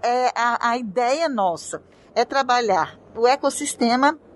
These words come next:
primeiro trabalhando esses ambientes, esses espaços, ou é, é, é, esses habitats, como nós chamamos, para que a gente consiga também chegar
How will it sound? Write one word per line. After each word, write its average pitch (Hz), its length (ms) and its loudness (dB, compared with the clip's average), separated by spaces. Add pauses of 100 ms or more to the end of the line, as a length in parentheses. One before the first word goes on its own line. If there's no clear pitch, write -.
(280)
primeiro 285 540 0
trabalhando 285 840 0 (340)
esses 285 400 -2
ambientes, 269 600 0
esses 262 340 -2
espaços, 226 720 0 (280)
ou 262 220 2
é, 262 200 4
é, 247 200 -2
é, 233 440 0
esses 247 260 -4
habitats, 254 600 -4
como 202 200 -10
nós 220 160 0
chamamos, 233 380 -2 (760)
para 247 360 4
que 285 120 -6
a 254 40 -2
gente 247 240 -8
consiga 269 360 -2
também 320 480 -4
chegar 262 580 0